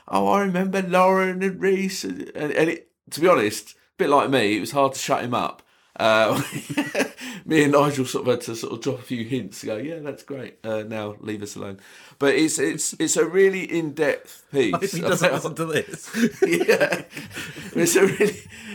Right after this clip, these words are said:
Speaker 1: it's a really in-depth piece, really, about how sort of not only did Reece work on his game, he, his first football club, Kew Park Rangers, how he made, um,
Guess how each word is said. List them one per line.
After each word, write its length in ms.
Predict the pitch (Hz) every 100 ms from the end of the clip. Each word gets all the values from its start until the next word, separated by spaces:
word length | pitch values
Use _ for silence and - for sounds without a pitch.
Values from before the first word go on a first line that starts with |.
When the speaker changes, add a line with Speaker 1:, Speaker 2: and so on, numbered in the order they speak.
| 196
Speaker 1:
it's 180 | 165 156
a 100 | 170
really 400 | 170 202 196 180
in-depth 400 | 165 160 - -
piece, 380 | 135 123 113 -
really, 240 | 98 92
about 320 | 92 104 -
how 540 | - 110 110 104 98 - _ _ _
sort 200 | - -
of 200 | 101 107
not 200 | 120 -
only 260 | 113 110 101
did 200 | 101 95
Reece 260 | 101 101
work 280 | 98 95 95
on 60 | 90
his 120 | 90
game, 540 | - 104 104 104 98
he, 140 | 98 -
his 160 | 98 -
first 280 | 113 104
football 340 | - 104 - 92
club, 340 | - 95 95
Kew 200 | - 98
Park 300 | 92 95 87
Rangers, 420 | 101 104 101 95 - - - -
how 240 | 120 120
he 100 | 123
made, 420 | 110 110 107 104 95 - -
um, 440 | 101 98 95 90